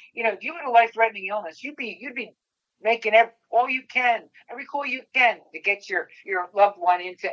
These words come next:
M D Anderson in Houston, or get them into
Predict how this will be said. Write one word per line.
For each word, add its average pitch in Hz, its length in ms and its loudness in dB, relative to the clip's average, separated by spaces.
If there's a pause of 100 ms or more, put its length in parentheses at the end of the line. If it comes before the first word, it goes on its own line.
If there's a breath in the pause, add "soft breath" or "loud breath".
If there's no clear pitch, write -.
M 202 100 -4
D 190 200 -12
Anderson 180 460 -8
in 156 160 -12
Houston, 180 420 -6
or 156 160 2
get 196 240 4
them 170 100 -8
into 170 320 -4